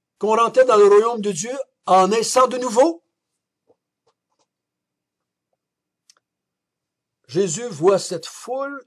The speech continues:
immense, des milliers et des dizaines de milliers de personnes, et les regarde il est ému dans son cœur qu'ils n'ont pas de berger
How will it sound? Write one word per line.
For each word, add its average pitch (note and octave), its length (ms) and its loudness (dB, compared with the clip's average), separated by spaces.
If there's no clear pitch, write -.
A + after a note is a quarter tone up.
immense, F3+ 920 -8
des G3+ 180 -6
milliers B3+ 720 -8
et E3+ 40 -12
des F3+ 180 -8
dizaines C4 800 -8
de F3+ 200 -8
milliers G#3+ 420 -10
de F#3 80 -6
personnes, B2+ 600 -14
et D#3 80 -8
les E3 160 2
regarde F3 680 -4
il D#3 100 -6
est E3+ 240 -4
ému A3 500 -8
dans F#3 320 -10
son D#3+ 380 -16
cœur A#2+ 360 -16
qu'ils D#3 220 -6
n'ont D3+ 180 -4
pas E3 220 -10
de C#3+ 140 -12
berger - 720 -20